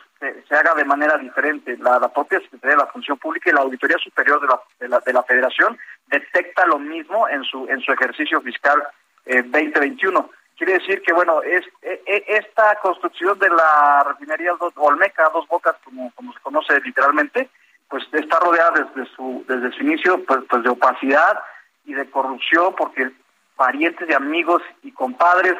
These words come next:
de la Secretaría de Energía son los que están participando activamente. Hoy te puedo adelantar que mañana vamos a sacar un trabajo donde estamos descubriendo que a este mismo personaje, eh, presidente también del grupo Huerta Madre, que es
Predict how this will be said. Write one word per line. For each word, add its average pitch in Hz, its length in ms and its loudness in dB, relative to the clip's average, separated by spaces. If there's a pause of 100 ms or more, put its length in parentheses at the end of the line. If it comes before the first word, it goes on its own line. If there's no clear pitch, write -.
(140)
de 127 580 0
la 123 120 2
Secretaría 151 400 0
de 143 100 0
Energía 175 400 2 (340)
son 156 140 2
los 170 140 0
que 131 80 -6
están 143 300 0
participando 147 800 0
activamente. 139 760 -2 (320)
Hoy 190 260 2 (100)
te - 60 -10
puedo 180 280 4
adelantar 151 760 2
que - 60 -20
mañana 139 360 0
vamos 151 260 0
a 131 120 -6
sacar 135 220 -2
un 147 100 -10
trabajo 151 540 2 (460)
donde - 280 -2
estamos 359 320 0
descubriendo 359 600 -2
que 127 140 2
a 123 80 6
este 147 300 0
mismo 170 240 -2
personaje, 151 1500 0
eh, - 60 -6
presidente 294 480 2
también 160 280 2
del 294 140 -2
grupo 294 300 0
Huerta 151 400 2
Madre, 165 580 0
que 143 140 -18
es 143 60 -20